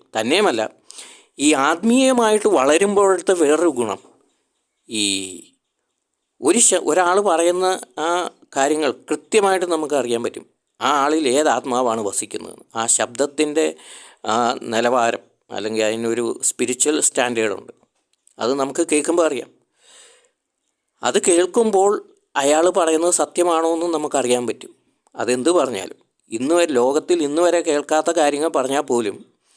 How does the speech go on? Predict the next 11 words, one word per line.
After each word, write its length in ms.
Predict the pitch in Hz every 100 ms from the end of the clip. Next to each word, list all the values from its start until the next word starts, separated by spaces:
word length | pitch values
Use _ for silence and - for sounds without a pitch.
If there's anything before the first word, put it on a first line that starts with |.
| _ _ _ _ -
അത് 120 | 117 143
സത്യമാണോ 720 | 120 120 180 180 170 165 165 156 -
അല്ലയോ 300 | 113 123 156
എന്ന് 300 | 160 135 117 120 220 - _ _ _ -
ആ 80 | 117
കേൾക്കുമ്പോൾ 520 | - 123 131 135 156 160
തന്നെ 240 | 156 147
നമുക്ക് 280 | 139 127 127
തിരിച്ചറിയാൻ 520 | 127 110 123 110 104
പറ്റും. 220 | 87 - _ _ _ _ _ _ _ _ _ _ _ 123
ഇതാണ് 360 | 151 185 170